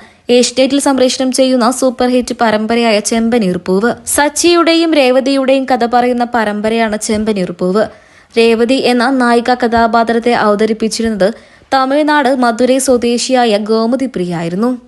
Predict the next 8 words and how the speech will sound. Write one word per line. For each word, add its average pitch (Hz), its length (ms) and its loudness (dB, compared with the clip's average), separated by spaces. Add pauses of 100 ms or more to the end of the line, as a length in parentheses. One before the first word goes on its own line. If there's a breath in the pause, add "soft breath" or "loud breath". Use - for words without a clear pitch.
(240 soft breath)
ചെമ്പനീർ 320 640 2
പൂവ് 339 440 2
പരമ്പര 262 540 2
ആരംഭിച്ചിട്ട് 226 880 0 (340 loud breath)
ഏതാനും 269 500 2
മാസങ്ങൾ 285 560 0
മാത്രമേ 269 540 0
ആയിട്ടുള്ളൂവെങ്കിലും 208 1120 0